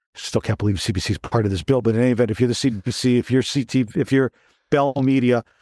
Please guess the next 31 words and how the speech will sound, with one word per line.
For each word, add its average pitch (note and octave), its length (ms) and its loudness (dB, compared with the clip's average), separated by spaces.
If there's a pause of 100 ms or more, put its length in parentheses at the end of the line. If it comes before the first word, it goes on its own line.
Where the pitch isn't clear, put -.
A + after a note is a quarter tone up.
(120)
you D3+ 160 2
already C#3+ 380 2
have C#3 200 -2
large C3+ 240 0
audiences. G#2+ 720 -2
Yes, C#3 320 2
Google C#3+ 380 0
and B2 100 -2
Facebook C#3 400 -2
are C3+ 80 2
important, A#2 440 0 (380)
um, A2+ 300 -4
but C3+ 140 0
life C3+ 360 2
will C#3 120 2
move A#2+ 180 0
on. G#2+ 240 0 (720)
If - 160 -10
you're E3+ 380 2
a C3+ 80 2
new C3 260 0
startup E3 480 0
in B2 80 0
a A#2+ 40 0
local C3+ 420 -2
community C3+ 480 0
trying B2+ 300 0
to C3+ 280 -2
build D3+ 400 2
an C#3 100 2
audience, G#2+ 680 -2